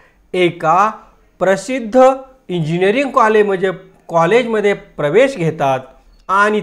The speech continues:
तिथं जीवनाचे धडे शिकतात. Their main problems are with their principal.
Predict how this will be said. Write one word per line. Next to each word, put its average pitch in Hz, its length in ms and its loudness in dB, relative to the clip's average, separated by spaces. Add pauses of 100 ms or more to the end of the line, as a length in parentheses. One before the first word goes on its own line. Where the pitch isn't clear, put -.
तिथं 165 320 -4
जीवनाचे 135 760 -6
धडे 139 340 -4 (440)
शिकतात. 135 400 -6 (1400)
Their 233 540 4
main 226 540 0
problems 220 1040 0 (100)
are 147 600 2
with 254 280 -4
their 175 480 0 (180)
principal. 143 720 -2